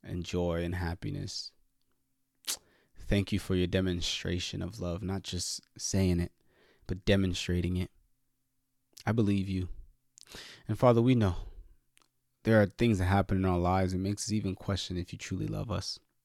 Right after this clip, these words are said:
But your word says that your grace is sufficient. And your word says that you love us, and I believe you. I don't know who doesn't believe you, but I believe you, oh God. That doesn't mean that I know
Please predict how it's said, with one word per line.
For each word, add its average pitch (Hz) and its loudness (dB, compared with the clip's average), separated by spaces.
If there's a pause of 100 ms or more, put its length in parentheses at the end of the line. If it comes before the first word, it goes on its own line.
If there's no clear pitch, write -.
(460)
But - -6
your 98 2
word 107 4
says 95 0
that 85 -4
your 92 2
grace 92 0
is 104 -2
sufficient. - -2 (720)
And 87 -4
your 104 10
word 104 8
says 98 0
that - -4
you 90 0
love 92 2
us, 87 2
and 92 -6
I 92 0
believe 90 0
you. 87 2 (320)
I 90 0
don't 104 8
know 110 10
who 107 8
doesn't 113 10
believe 98 6
you, 92 4
but 92 4
I 98 10
believe 92 4
you, 87 2
oh 90 0
God. 90 -2 (2500)
That 95 0
doesn't 98 4
mean 95 4
that 90 4
I 90 4
know 90 0